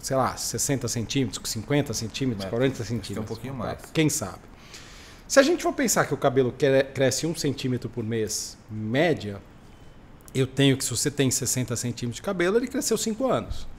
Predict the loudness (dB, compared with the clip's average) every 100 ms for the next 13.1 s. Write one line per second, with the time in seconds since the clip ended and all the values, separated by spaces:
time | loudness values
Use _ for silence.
0 | -16 -18 -20 -20 -20 -4 4 4 4 4
1 | 4 4 2 0 -16 -4 4 6 8 8
2 | 6 6 4 6 4 4 2 4 6 4
3 | 2 6 6 8 8 8 8 4 4 2
4 | 0 -2 -2 -2 0 0 -2 -6 -12 -16
5 | -18 -18 -16 -14 -14 -14 -18 -18 -18 -16
6 | 4 4 8 8 10 8 6 2 4 4
7 | 4 2 2 0 2 0 -2 -2 2 2
8 | 2 0 -2 -4 -4 -2 -2 0 2 0
9 | -4 -10 -20 -20 -20 -10 -10 -10 -18 -18
10 | -20 -20 -20 -4 4 4 4 -6 -18 -20
11 | -20 -18 -18 -16 -2 0 4 4 4 2
12 | -2 -4 0 2 0 -6 -8 -4 -2 -2